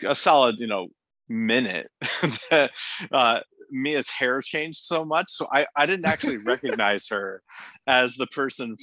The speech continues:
Speaker 1: from the Hit and Run until, you know, a minute or two into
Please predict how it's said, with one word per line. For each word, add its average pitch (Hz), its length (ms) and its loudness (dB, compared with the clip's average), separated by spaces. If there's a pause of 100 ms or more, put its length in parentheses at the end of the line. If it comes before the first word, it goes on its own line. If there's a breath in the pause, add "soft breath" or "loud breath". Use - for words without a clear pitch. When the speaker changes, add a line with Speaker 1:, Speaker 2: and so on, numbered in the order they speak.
Speaker 1:
from 117 560 2 (160)
the 117 80 -2
Hit 127 140 -2
and 110 240 -4
Run 110 480 2 (560)
until, 120 720 2
you 117 80 -2
know, 104 140 0
a 101 100 -2
minute 113 340 -2
or 104 140 -2 (180)
two 110 400 0
into 110 680 0